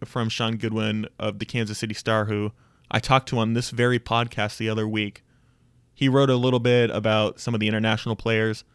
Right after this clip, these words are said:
What I really got from that, Desiree Scott and Diana Matheson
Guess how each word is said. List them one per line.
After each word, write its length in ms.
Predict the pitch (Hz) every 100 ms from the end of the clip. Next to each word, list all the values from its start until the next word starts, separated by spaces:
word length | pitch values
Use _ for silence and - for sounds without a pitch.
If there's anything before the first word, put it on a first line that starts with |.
| _ _ _ _
What 160 | 143 156
I 40 |
really 280 | 165 151 131
got 240 | 117 117
from 160 | - 120
that, 280 | 117 113 - _ _ _ -
Desiree 400 | 131 139 147 135
Scott 400 | - - 120 101
and 160 | 120 113
Diana 340 | 110 120 120
Matheson 760 | 113 113 - 117 - 120 117